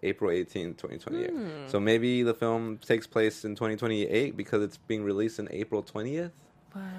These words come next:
Speaker 1: Mm, perhaps. And so, ladies and gentlemen, uh, the new viral, uh, the Cloverfield viral campaign slash mystery box has, has arrived. So they're gonna be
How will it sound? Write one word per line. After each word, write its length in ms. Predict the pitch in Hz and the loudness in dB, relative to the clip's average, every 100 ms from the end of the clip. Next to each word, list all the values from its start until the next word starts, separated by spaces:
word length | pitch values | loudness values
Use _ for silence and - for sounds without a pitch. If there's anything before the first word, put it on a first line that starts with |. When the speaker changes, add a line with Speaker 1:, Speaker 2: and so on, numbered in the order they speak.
| 185 - | -10 -6
Speaker 1:
Mm, 340 | 101 104 107 - | -4 -2 -2 2
perhaps. 420 | 117 147 - - - - - - - - - - - | 4 4 0 -14 -20 -20 -20 -20 -20 -20 -20 -10 2
And 220 | 131 139 | 4 4
so, 220 | - 190 | 8 8
ladies 200 | 185 180 | 10 8
and 100 | 170 | 8
gentlemen, 320 | 180 185 185 | 6 6 4
uh, 200 | 143 151 | 6 8
the 100 | 147 | 8
new 320 | 143 156 170 151 | 8 10 10 12
viral, 460 | 147 151 147 139 - | 12 12 10 6 4
uh, 260 | 127 123 117 | 6 6 6
the 140 | 123 | 4
Cloverfield 440 | 143 143 135 135 | 8 8 8 6
viral 280 | 120 123 123 | 10 10 10
campaign 420 | 131 117 131 120 | 6 4 4 2
slash 320 | 113 117 110 113 | 6 6 6 4
mystery 280 | 107 117 | 2 4
box 260 | 107 104 - | 6 6 6
has, 160 | 95 92 | 2 0
has 340 | 98 104 101 | 4 6 6
arrived. 600 | 92 92 85 76 - 76 | 2 4 2 2 -2 -2
So 160 | - 120 | 4 6
they're 140 | 135 | 8
gonna 120 | 156 | 6
be 400 | 151 143 135 120 | 4 4 4 0